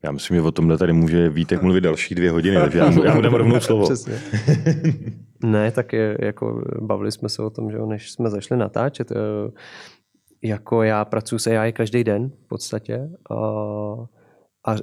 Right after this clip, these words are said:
Speaker 2: a říkal jsem to, vlastně říkám to všude a myslím, že jsem psal i nějaký článek do, myslím, že Marketing a média,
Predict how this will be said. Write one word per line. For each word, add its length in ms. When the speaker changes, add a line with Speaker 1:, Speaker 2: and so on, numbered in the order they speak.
Speaker 2:
a 60
říkal 260
jsem 160
to, 320
vlastně 360
říkám 240
to 100
všude 640
a 360
myslím, 280
že 60
jsem 140
psal 280
i 60
nějaký 420
článek 540
do, 440
myslím, 200
že 80
Marketing 540
a 40
média, 520